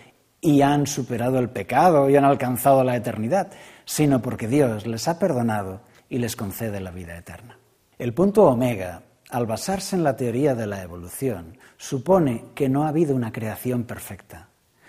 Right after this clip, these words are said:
Supone que el hombre no ha sufrido una caída en el pecado y que necesita una redención. No, no.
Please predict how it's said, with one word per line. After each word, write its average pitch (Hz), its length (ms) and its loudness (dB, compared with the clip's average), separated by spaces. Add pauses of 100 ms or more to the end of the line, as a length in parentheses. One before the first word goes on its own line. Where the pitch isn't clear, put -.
Supone 135 520 -2
que 147 100 0
el 131 100 4
hombre 139 280 0
no 131 100 0
ha 127 40 -4
sufrido 131 420 -4
una 120 200 -2
caída 117 400 -4
en 98 100 -12
el 98 120 -12
pecado 92 480 -16 (540)
y 151 120 0
que 131 140 0
necesita 131 640 -2
una 120 200 -2
redención. 101 760 -10 (540)
No, 175 160 2
no. 190 340 -2